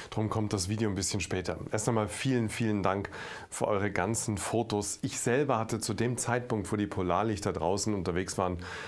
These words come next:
voll bewölkten Himmel und habe nichts davon mitbekommen. Aber viele andere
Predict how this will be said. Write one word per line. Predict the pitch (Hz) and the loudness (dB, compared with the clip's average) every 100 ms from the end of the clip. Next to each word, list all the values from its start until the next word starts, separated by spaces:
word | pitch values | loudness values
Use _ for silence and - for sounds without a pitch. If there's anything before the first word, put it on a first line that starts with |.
| - - | -12 -14
voll | - - 143 156 | -6 2 4 6
bewölkten | 135 107 120 123 117 | 2 4 2 2 0
Himmel | 107 107 107 | 2 2 2
und | - 98 85 | 0 -4 0
habe | 90 87 | 0 0
nichts | 87 101 - - | 0 -2 -4 -2
davon | 98 - 87 | -2 -2 -2
mitbekommen. | 101 - 85 90 87 | -2 -4 -4 -2 -2
Aber | 92 82 | 0 -2
viele | 87 - 107 92 | -2 -2 0 0
andere | 95 113 101 98 | 0 0 0 0